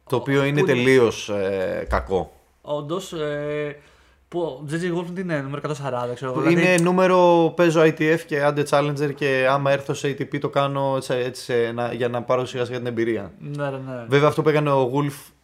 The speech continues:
Speaker 1: σε αυτόν τον αγώνα είδαμε δύο τρέλες. Μία από τον Τσιπά και μία από τον Wolf, οι οποίες παίζουν παντού. Πρώτα του Τσιπά θα πω γιατί είναι μικρότερο, αν και δεν το έχω ξαναδεί του Τσιπά.
Speaker 2: Μμμ.
Speaker 1: Δεν το ήξερα ότι υπάρχει αυτό.
Speaker 2: Ναι.
Speaker 1: Πήγε και έκανε ένα drop shot, ε, volley,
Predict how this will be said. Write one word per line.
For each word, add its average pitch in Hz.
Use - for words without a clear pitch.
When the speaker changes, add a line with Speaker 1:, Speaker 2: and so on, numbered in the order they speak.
Speaker 1:
σε 123
αυτόν 135
τον 143
αγώνα 139
είδαμε 151
δύο 143
τρέλες. 120
Μία 131
από 120
τον 120
Τσιπά 113
και 127
μία 131
από -
τον 113
Wolf, 139
οι 139
οποίες 139
παίζουν 131
παντού. 117
Πρώτα 147
του 127
Τσιπά 135
θα 131
πω 127
γιατί 123
είναι 127
μικρότερο, 120
αν 143
και 151
δεν 156
το 160
έχω 135
ξαναδεί 120
του 127
Τσιπά. 107
Speaker 2:
Μμμ. 131
Speaker 1:
Δεν 127
το 139
ήξερα 143
ότι -
υπάρχει 98
αυτό. 110
Speaker 2:
Ναι. 127
Speaker 1:
Πήγε 151
και 160
έκανε 165
ένα 165
drop 127
shot, 123
ε, 101
volley, 107